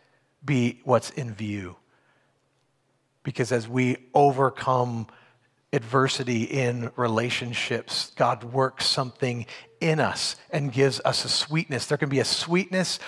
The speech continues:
on the other side as we press in, as we submit ourselves to Christ, as we endure the imperfections of one another.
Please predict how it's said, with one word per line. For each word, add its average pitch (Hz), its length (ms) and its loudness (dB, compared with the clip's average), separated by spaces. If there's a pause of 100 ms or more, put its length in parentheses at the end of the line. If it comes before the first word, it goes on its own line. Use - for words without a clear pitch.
(140)
on 143 140 6
the 143 160 0
other 151 260 4
side 110 640 2 (1400)
as 135 140 0
we 135 120 -2
press - 580 -4
in, 120 320 -6 (1160)
as - 160 -6
we 151 80 0
submit 131 340 -4
ourselves 120 640 0 (240)
to 147 280 2
Christ, - 760 0 (1080)
as 139 140 0
we 151 160 2
endure 151 600 6
the 139 200 -2
imperfections 143 1000 0 (120)
of 139 520 4
one 139 280 2
another. 139 440 2